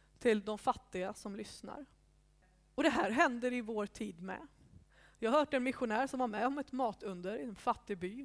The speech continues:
Grytan tog aldrig slut. För man bad för det. Att, "Herre, kom med ditt mirakel för att vi behöver föda ditt folk."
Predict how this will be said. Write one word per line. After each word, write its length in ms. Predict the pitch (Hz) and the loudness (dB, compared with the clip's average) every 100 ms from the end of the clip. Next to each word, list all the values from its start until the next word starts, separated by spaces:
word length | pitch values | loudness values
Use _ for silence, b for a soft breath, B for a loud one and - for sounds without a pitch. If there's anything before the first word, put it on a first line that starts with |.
| 214 | -8
Grytan 560 | 226 254 - - 233 226 | -4 -4 -4 -2 -2 -2
tog 200 | 233 220 | -6 0
aldrig 360 | 220 180 208 | 0 0 -6
slut. 540 | - 226 311 _ - - _ _ _ _ b b | -8 -10 -12 _ -20 -20 _ _ _ _ b b
För 120 | - | -4
man 160 | 262 247 | 0 2
bad 380 | 185 208 359 277 | 0 -2 -2 -6
för 180 | 208 - | -10 -10
det. 140 | 214 - - _ B B | -12 -14 -20 _ B B
Att, 160 | - - | -6 0
"Herre, 180 | 240 202 | 0 0
kom 560 | - - 294 202 190 - _ b b b b | -6 -6 -6 -6 -16 -20 _ b b b b
med 140 | 208 | -6
ditt 180 | 95 - | -6 -6
mirakel 640 | - 214 294 - - - - - _ - | -8 -4 -4 -4 -10 -10 -12 -20 _ -8
för 80 | |
att 120 | 214 - | -6 -6
vi 100 | 190 | -6
behöver 380 | 196 202 190 | -6 -6 -8
föda 440 | 185 - 220 180 185 | -10 -8 -6 -6 -8
ditt 200 | 175 - | -10 -12
folk." 600 | - 262 226 - - | -12 -12 -14 -20 -20